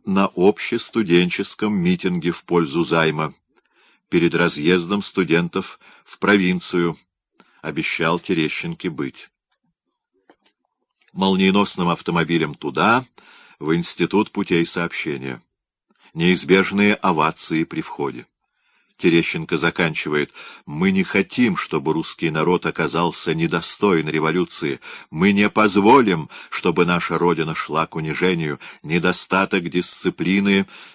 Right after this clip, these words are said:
заменить революционным воодушевлением». Так. И на трибуне обожаемый военно-морской министр. Приехал старик Рубанович из Парижа, говорит:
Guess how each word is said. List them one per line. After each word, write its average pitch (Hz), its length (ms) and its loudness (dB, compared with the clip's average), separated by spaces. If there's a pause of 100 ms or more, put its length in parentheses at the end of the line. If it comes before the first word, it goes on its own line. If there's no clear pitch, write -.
заменить 95 800 2
революционным 95 1000 2
воодушевлением». 98 1160 2 (100)
Так. 76 960 -4 (880)
И 139 140 4
на 78 100 -2
трибуне 139 720 2 (560)
обожаемый 117 920 0 (200)
военно-морской 95 1160 -2
министр. 76 640 -6 (720)
Приехал 76 500 -4
старик 80 580 -2
Рубанович 85 720 0
из - 120 -6
Парижа, 71 380 -4
говорит: 76 460 -2